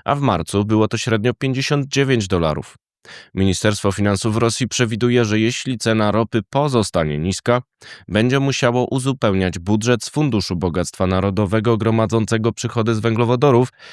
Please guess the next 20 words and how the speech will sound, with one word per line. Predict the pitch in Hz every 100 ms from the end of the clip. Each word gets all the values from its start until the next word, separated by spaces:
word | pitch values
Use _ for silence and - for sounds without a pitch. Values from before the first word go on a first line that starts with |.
| - -
choć | 170 -
planowało | 160 147 139 117 95 98
tego | 117 107 120
nie | 135 151
robić | 151 117 82 82 73
w | 78
dwudziestym | 85 95 90 - 92 90
piątym | 82 73 92 92
roku. | 104 - 82 76 78 _ _ - - - -
W | 78
ostatnich | 95 - 98 113 117 113
dniach | - 101 104 107 -
giełda | 110 101 107
rosyjska | 98 92 127 120 - 107
zanotowała | 104 107 104 104 98 107 104
dwa | 92 101 113
tygodnie | 117 98 110 104 110
nieprzerwanego | 117 113 - 113 107 113 113 107 113
spadku | - 104 -
wartości. | 101 104 98 107 - -